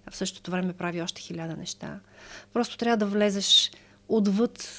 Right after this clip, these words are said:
видимото и рационалното, това, което знаеш,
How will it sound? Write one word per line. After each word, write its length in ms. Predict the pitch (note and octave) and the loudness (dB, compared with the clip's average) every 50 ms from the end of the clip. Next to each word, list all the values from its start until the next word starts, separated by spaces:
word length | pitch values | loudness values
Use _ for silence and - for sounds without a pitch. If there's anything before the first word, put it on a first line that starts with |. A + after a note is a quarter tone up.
| - - - - - - - - - | -18 -20 -20 -20 -20 -20 -16 -10 -6
видимото 840 | G3+ F3+ F3+ G3+ G3+ F#3+ G3 G3 F#3+ F#3+ F#3 F#3+ - A#3 C#4 D4 D4 - | -4 0 2 4 4 6 6 4 4 2 2 0 0 2 2 2 2 2
и 120 | A3+ A3 | 2 2
рационалното, 720 | G#3 F#3+ - - G3+ F#3+ F#3+ F#3+ F#3+ F#3+ F#3+ F#3+ F#3 - - | 2 0 -2 -2 0 2 2 2 2 2 0 0 -2 -4 -8
това, 180 | - - F#3 | -8 -6 -6
което 300 | F3+ - F3 F3 F3 F3 | -4 -4 -4 -4 -4 -4
знаеш, 600 | F3 E3 F3 F3 E3+ F3+ G#3+ B3 C4 - - - | -4 -2 -2 -2 -2 -2 -4 -4 -4 -6 -6 -6